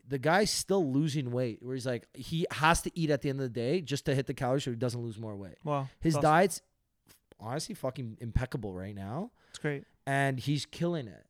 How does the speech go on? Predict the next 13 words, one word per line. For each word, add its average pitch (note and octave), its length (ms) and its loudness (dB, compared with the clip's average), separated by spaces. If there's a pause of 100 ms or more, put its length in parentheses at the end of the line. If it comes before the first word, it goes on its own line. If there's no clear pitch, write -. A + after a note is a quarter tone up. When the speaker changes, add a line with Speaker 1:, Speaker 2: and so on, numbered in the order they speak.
(100)
Speaker 1:
And C3 180 -6
so B2+ 220 -2
anybody G3 400 2
that's, E3 420 2 (360)
no G#3+ 460 8
supplement G3+ 640 4
will D3 260 4
be C#3 140 2
better C#3 400 4
than B2+ 400 0
a C3 60 -2
proper A#2 400 2
diet. A2+ 480 -4